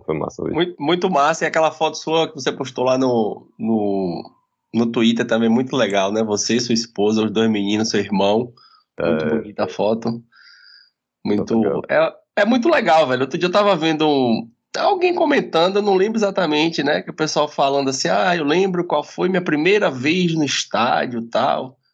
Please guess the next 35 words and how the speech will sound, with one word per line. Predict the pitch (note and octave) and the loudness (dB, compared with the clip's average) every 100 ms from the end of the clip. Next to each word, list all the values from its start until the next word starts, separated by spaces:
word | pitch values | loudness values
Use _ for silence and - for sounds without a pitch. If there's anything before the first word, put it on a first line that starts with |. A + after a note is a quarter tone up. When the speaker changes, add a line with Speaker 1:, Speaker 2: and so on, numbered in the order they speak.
| - | -8
Speaker 2:
Aí | B2+ D3 | -2 0
essa | F#3 F#3 | 0 -2
pessoa, | - F3 - D#3 F3+ | -4 -4 -2 -2 -2
que | F3+ | -2
eu | D3+ C3 B2+ | -2 -2 -4
agora | - B2 B2 | -2 0 0
não | B2+ | 0
vou | B2+ | 0
me | B2 | 0
recordar | B2+ B2+ B2 A#2 A2+ | -2 -2 -2 0 -2
quem | A#2+ | -2
foi, | - E3 | -6 -6
falou | C#4+ | -4
assim, | A#3 C4+ | -4 -2
"Velho, | E4 F#4 | 0 2
eu | D#4+ | 2
não | G4 | 2
lembro | G4 A4 | 2 0
não, | G4+ G3 G3+ | 2 2 2
pô. | - B2+ - | -2 -6 -4
A | G3+ | -6
primeira | - C#4 - | -6 -6 -4
vez | B3+ A#3 A3+ | 0 0 0
que | - | -2
eu | |
Speaker 1:
Eu | - | -2
Speaker 2:
fui | - A#3 D#4 | -4 -6 -4
pro | C4+ C4+ | -6 -4
estádio, | A3+ - A#3 D#4 G4+ | -4 0 2 2 -2
Speaker 1:
eu | A4 A4+ D#2+ | -2 -2 -2
lembro | E2+ - | -2 -2
Speaker 2:
eu, | |
Speaker 1:
não. | D#2 | -2
Speaker 2:
sei | - | -2
lá, | C#4+ | 0